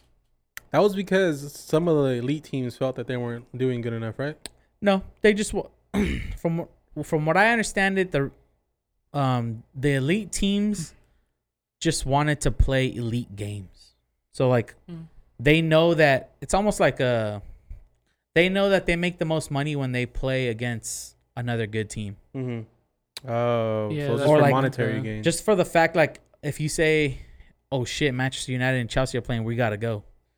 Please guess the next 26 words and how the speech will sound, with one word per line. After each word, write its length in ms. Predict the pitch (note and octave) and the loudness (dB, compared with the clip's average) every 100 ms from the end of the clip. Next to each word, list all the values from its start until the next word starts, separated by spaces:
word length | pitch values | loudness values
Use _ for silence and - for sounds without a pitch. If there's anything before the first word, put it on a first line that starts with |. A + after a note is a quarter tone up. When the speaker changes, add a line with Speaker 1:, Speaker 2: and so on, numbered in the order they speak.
| _ - | _ -6
Speaker 2:
Compared 320 | D3 E3+ E3 | 0 2 2
to, 100 | E3+ | 2
like, 340 | C#3+ B2 - - | 4 2 -2 -8
Manchester 400 | B2+ B2+ B2 C#3+ | -4 -4 -4 -4
United 460 | B2 A#2+ B2 B2+ A#2+ | -2 0 0 0 -2
and 180 | A2+ - | -4 -4
fucking, 680 | A#2+ - A#2+ A2 G#2 G#2 - _ | -6 -4 -8 -8 -10 -14 -16 _
I 60 | A#2 | -6
don't 100 | A2+ | -4
know, 240 | A2 A2+ - _ _ _ _ - | -2 -4 -8 _ _ _ _ -8
what's 140 | A#2 | -8
it 20 | - | -2
called? 260 | A#2+ G#2+ | 0 0
Wolverhampton 680 | A2+ C3 B2 A2+ A#2 G#2+ A2 | 0 0 2 0 -2 -4 -6
is 100 | G#2+ | -6
playing. 300 | A2 G#2 G2+ _ - | -8 -10 -12 _ -14
Who 60 | D#3+ | -10
gives 180 | D#3+ | -10
a 40 | C#3+ | -12
fuck? 180 | - - _ | -18 -20 _
You 80 | C3 | -2
know, 120 | B2+ | 0
it's 120 | B2 | -2
just 120 | B2 - | -4 -4
kinda 160 | B2+ | -2
like 260 | A#2+ G#2 | -2 -6